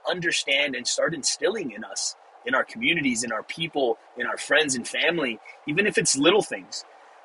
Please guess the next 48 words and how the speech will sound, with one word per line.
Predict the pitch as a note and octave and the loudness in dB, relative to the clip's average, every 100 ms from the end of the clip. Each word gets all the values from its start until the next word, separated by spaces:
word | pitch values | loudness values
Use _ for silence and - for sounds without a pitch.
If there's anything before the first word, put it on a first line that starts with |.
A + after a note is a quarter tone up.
| - | 0
Uh, | A2 A2+ A2 | 4 6 4
I | A#2+ | 2
do | C3+ | 2
this | D3+ - | 4 4
with | D3 | 2
the | C3 | 2
kids | E3+ D#3 | 2 2
a | A#2+ | 6
lot. | D3+ D#3 | 6 6
I'm | C3 | 2
like, | A#2 - | -4 0
"Hey, | F3+ | 2
your | C#3+ | 2
sole | - F#3 | 4 4
job | D3+ D#3 D#3+ | 6 4 6
right | D#3 D#3 | 4 2
now | E3 | -2
is | D3 - | -6 -10
to | - | -12
do | E3 C3 | -8 -8
this. | C3 - - - - | -8 -8 -10 -10 -10
Do | B2 C3+ | -4 0
it | B2+ | 2
well. | - - - - - | 2 0 -20 -20 -8
I | A2 | -2
expect | A2 - B2+ A#2 - | -2 -2 -4 -6 -4
results." | B2 A2+ A#2+ - - - - - - | -4 -4 -6 -8 -10 -10 -20 -20 -6
And | A#2+ | 0
then | C3+ | 2
I'll | A2+ | 6
show | E3 | 6
'em | D#3+ | 8
how | E3 | 8
to | D#3+ | 8
do | D#3 F3 | 6 4
it, | D#3+ | 2
and | A#2+ | 0
that's | C3+ - | -4 0
what | D3+ | 2
I | |
expect | C#3 - A2 - | 2 0 -8 -10
from | G#2+ | -20
you. | - - - - - - - - - - - | -20 -20 -20 -20 -20 -20 -20 -20 -20 -20 -10
I | - | -2
think | F3 G3+ | 0 2
it's | - | 4
super | - G#3 F#3+ | 4 2 0
important, | F3 - D#3+ D#3+ A#2 G#2+ | -2 2 6 6 4 -4